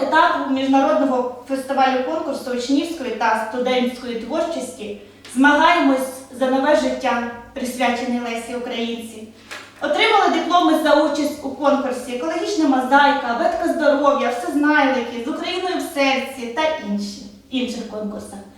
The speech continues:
Неодноразово заклад приймав участь у благодійному проєкті "Happy Pup", допомагаючи притулкам з покин-, з покинутими тваринами,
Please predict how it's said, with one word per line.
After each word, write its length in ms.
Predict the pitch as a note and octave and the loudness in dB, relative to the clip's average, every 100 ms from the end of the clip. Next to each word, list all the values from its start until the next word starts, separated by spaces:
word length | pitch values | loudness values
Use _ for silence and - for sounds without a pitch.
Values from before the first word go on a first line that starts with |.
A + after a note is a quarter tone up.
| - - - - - | -20 -20 -20 -20 -6
Неодноразово 840 | D4 E4 E4 F#4+ G4 G#4 A4+ F#4+ D4+ | 2 4 6 4 4 4 4 4 4
заклад 460 | E4+ E4+ D#4+ D4+ | 4 4 2 0
приймав 500 | D4 D4 D4+ D4 - | 0 4 4 4 0
участь 320 | G4 C#4+ B3+ | -2 -4 -4
у 40 | C4 | -4
благодійному 1000 | B3+ B3+ B3+ B3 C#4 B3+ B3 A#3+ A#3 - | -2 -2 0 0 0 0 0 0 -2 -2
проєкті 520 | A#3+ D#4 F#4 - B3 | 2 2 2 -2 -6
"Happy 480 | A3+ D4+ D#4+ D#4 - | -4 -2 -2 -2 -2
Pup", 240 | - F#3+ - - - - - - _ - - - | -2 -2 -6 -14 -20 -20 -20 -20 _ -20 -20 -6
допомагаючи 760 | B3 B3+ C4 C4+ C4 A#3+ A#3+ | 0 4 4 6 4 4 0
притулкам 560 | B3+ B3+ C4 F#4 - A3 | -2 -2 -2 -2 -4 -6
з 40 | |
покин-, 600 | A3 A#3 B3 D4 C#4+ - | -8 -8 -4 0 0 -2
з 260 | A#3+ - - | -10 -14 -16
покинутими 680 | - A#3+ C4+ B3+ B3 A3 G#3 | -12 -4 0 0 -2 -4 -4
тваринами, 520 | G#3 G#3 G3+ G3+ G3+ | -4 -4 -4 -6 -8